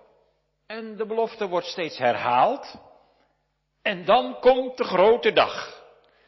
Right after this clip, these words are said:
De bezorgdienst stopt bij jullie thuis. En hij brengt een groot pak met het cadeau daarin.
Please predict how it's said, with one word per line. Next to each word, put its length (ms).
De 80
bezorgdienst 1000
stopt 540
bij 120
jullie 240
thuis. 560
En 100
hij 100
brengt 260
een 60
groot 500
pak 500
met 180
het 240
cadeau 420
daarin. 440